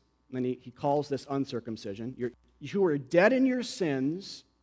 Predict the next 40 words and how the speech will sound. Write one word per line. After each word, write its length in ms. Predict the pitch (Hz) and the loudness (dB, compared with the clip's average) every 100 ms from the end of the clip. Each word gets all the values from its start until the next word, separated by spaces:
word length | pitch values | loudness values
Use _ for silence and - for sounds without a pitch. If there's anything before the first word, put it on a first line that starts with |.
| _ _ _ | _ _ _
in 60 | 143 | -2
other 120 | 151 | 0
words, 380 | 151 151 147 - - | 4 4 2 -2 -6
the 160 | 156 - | -6 -2
uncircumcision 1080 | 190 262 294 - 175 175 143 - 127 123 139 | 2 4 4 2 0 0 -2 -2 -6 -2 -2
of 120 | 127 | -2
your 120 | 127 | -4
flesh, 600 | - 165 143 113 - - _ _ _ _ _ - | -2 -2 0 -2 -8 -16 _ _ _ _ _ 2
"God 240 | 175 196 | 6 8
made 160 | 240 233 | 10 10
alive 560 | 233 240 269 226 127 120 | 10 10 8 8 4 0
together 440 | 196 175 190 196 | 0 4 6 8
with 220 | 196 214 | 8 6
him," 240 | 160 117 104 | 2 -4 -4
with 180 | 139 | -8
Christ, 440 | - 196 196 110 - | -2 2 2 2 0
"having 240 | 165 185 | 4 4
forgiven 500 | 180 180 156 196 220 | 4 2 6 6 6
us 160 | 165 156 | 2 0
all 240 | 160 180 | 4 6
our 120 | 196 | 6
trespasses 840 | 180 185 180 - 131 120 131 143 - _ _ _ | 4 2 0 0 -6 -4 -6 -6 -8 _ _ _
by 140 | - 151 | 2 2
canceling 600 | - 202 190 202 226 220 | 2 0 0 0 0 2
the 80 | 170 | 4
record 320 | 151 165 180 | 4 2 2
of 160 | 175 139 | 0 2
debt 200 | 175 175 | 0 0
that 100 | 143 | -4
stood 180 | 165 | -2
against 360 | 151 143 165 - | 0 0 -2 -2
us 100 | 143 | -8
with 80 | 139 | -8
its 140 | 165 | -8
legal 180 | 117 123 | -6 -2
demands. 640 | 147 175 233 185 98 - - _ _ _ _ _ _ _ _ _ _ _ _ | 0 4 4 2 -2 -14 -16 _ _ _ _ _ _ _ _ _ _ _ _
This 240 | 127 196 - | 2 2 2
you 100 | 208 | -6
set 220 | 196 202 180 | -2 2 2
aside, 600 | 180 147 131 127 127 | 2 -2 0 0 0